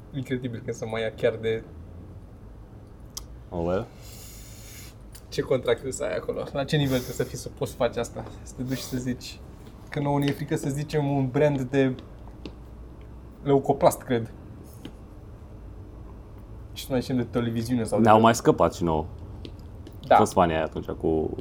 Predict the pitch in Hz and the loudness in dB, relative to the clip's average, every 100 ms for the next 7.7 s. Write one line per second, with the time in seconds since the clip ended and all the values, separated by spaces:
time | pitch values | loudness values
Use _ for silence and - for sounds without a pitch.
0 | 87 87 87 87 85 - - - - - | -6 -2 2 4 2 0 -16 -18 -18 -18
1 | - - 131 147 160 143 127 123 - - | -10 -4 -2 -2 2 8 8 6 -4 -16
2 | - - - - - - - 85 90 104 | -16 -18 -16 -16 -16 -18 -4 2 6 6
3 | 110 110 110 127 98 87 - - - - | 6 4 6 6 6 4 0 -14 -14 -16
4 | - - - - - - - - - - | -16 -14 -14 -14 -16 -18 -18 -18 -18 -18
5 | - - - - - 135 143 147 151 131 | -16 -16 -16 -16 -8 -4 -2 -2 -4 -4
6 | 123 - 110 117 104 127 110 117 120 123 | -8 -10 -8 -8 -8 -8 -6 -6 -4 -6
7 | 127 120 110 117 113 107 104 | -4 -8 -8 -8 -6 -4 -6